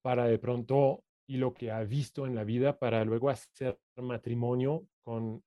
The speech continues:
otras perspectivas verificables que aún uno no conoce, pues eso es un, la búsqueda de, de un maestro,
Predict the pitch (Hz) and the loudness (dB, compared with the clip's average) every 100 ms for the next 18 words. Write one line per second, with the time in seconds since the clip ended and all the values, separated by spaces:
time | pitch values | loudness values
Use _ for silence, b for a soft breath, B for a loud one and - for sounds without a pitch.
0 | _ 151 147 139 - 120 107 127 - 135 | _ 0 2 0 -2 -6 -6 -8 -6 -2
1 | 135 135 151 - - _ - 110 120 107 | 4 6 4 0 -12 _ -8 0 0 0
2 | 127 147 139 135 139 151 156 - - 120 | -4 2 4 4 4 2 0 -6 -10 -4
3 | 123 135 139 147 147 135 143 147 127 113 | -2 0 0 -2 -2 -2 -2 -2 -2 -2
4 | 120 123 160 170 - 113 - 123 117 143 | -2 -2 -2 -2 -6 -10 -10 -10 -6 -6
5 | - 135 131 127 - _ _ - 123 120 | -6 -4 -4 -4 -8 _ _ -8 -2 0
6 | 110 135 - 131 131 131 120 107 113 117 | 0 -2 0 0 2 2 0 0 -2 0
7 | 120 117 117 117 - 104 | 0 0 0 -2 -4 -16